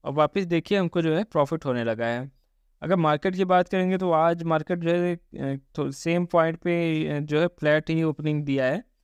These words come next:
और फ्लैट ओपनिंग देने के बाद मार्केट धीरे-धीरे नीचे आ रहा था। उसके बाद जब मार्केट जो है दी-, अ, अपने, अ, सपोर्ट जोन के पास पहुंचा, वहां से फिर मुझको दिखे कि हाँ बाइंग स्टार्ट होनी स्टार्ट हुई है, तब मैंने जो है यहाँ पे कॉल बाय किया, अड़तालीस हज़ार का कॉल बाय किया।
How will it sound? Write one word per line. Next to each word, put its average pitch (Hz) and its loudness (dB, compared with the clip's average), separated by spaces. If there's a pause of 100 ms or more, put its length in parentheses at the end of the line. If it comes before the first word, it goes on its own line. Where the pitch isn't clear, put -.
(320)
और 160 2
फ्लैट 180 0
ओपनिंग 190 -2
देने 185 0
के 180 0
बाद 190 2
मार्केट 170 -2
धीरे-धीरे 151 -2
नीचे 139 -2
आ 123 0
रहा 117 0
था। 131 -4
उसके 135 -4
बाद 180 2
जब 180 0
मार्केट 165 0
जो 165 0
है 151 0
दी-, 131 -8 (380)
अ, 135 -6
अपने, 139 0
अ, 180 2 (400)
सपोर्ट 151 -2
जोन 151 0
के 160 -2
पास 160 0
पहुंचा, 165 0
वहां 156 0
से - -8
फिर 165 -2
मुझको 165 0
दिखे 165 -2 (460)
कि 170 -2
हाँ 185 0
बाइंग 165 2
स्टार्ट 156 0
होनी 156 -2
स्टार्ट 143 -2
हुई 151 0
है, 170 0
तब 202 -2
मैंने 185 0
जो 180 0
है 180 2
यहाँ 180 0
पे 196 -4
कॉल 151 2
बाय 120 2
किया, 139 -2
अड़तालीस 131 0
हज़ार 135 0
का 180 0
कॉल 123 0
बाय 107 -2
किया। 117 -4